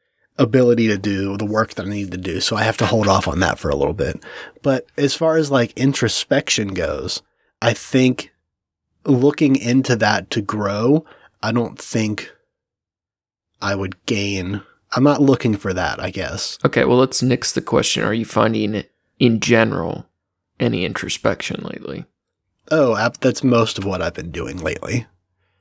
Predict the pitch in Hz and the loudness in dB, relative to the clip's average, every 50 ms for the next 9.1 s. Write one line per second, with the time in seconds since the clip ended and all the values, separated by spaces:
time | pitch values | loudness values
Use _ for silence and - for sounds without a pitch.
0 | _ _ _ _ _ _ _ _ - - 113 101 95 90 82 82 92 98 98 82 | _ _ _ _ _ _ _ _ -2 2 4 4 4 4 2 2 0 -2 -2 -4
1 | - - - 139 127 127 135 139 151 156 151 - - 135 123 123 120 117 113 - | -10 -6 -2 -2 0 2 2 2 2 0 0 0 -2 -2 0 2 2 0 0 -2
2 | 104 113 110 107 104 101 101 104 - - _ _ _ _ _ _ _ _ _ _ | -4 -6 -6 -6 -8 -8 -8 -8 -8 -10 _ _ _ _ _ _ _ _ _ _
3 | _ - 135 - - - 135 123 123 123 120 113 110 107 107 87 107 110 113 127 | _ -20 -18 -12 -2 0 0 2 4 2 2 2 2 0 0 -2 -4 -4 0 0
4 | 147 147 139 123 - - 92 - - 123 107 95 92 92 90 98 - _ _ _ | 0 2 2 -2 -2 -2 -6 -2 0 2 2 2 0 -4 -6 -8 -12 _ _ _
5 | _ _ _ _ _ - - _ _ _ _ _ _ _ _ _ _ _ - 147 | _ _ _ _ _ -20 -20 _ _ _ _ _ _ _ _ _ _ _ -6 -6
6 | 131 123 143 175 190 190 175 160 143 135 123 113 98 123 120 117 117 113 107 101 | -4 0 0 2 2 4 4 4 4 4 2 0 0 0 2 2 2 0 -2 -2
7 | - 82 76 - - - - - - 123 117 113 107 110 104 101 98 95 92 90 | -6 -10 -6 -4 -4 -4 -4 -2 0 0 2 2 2 2 2 2 2 0 -2 -4
8 | 87 - 104 104 _ _ _ - - 117 107 104 - - 101 98 90 - - - | -4 -6 -6 -8 _ _ _ -12 -8 -2 -2 0 0 0 -2 -2 -4 -4 -6 -10
9 | - - | -12 -14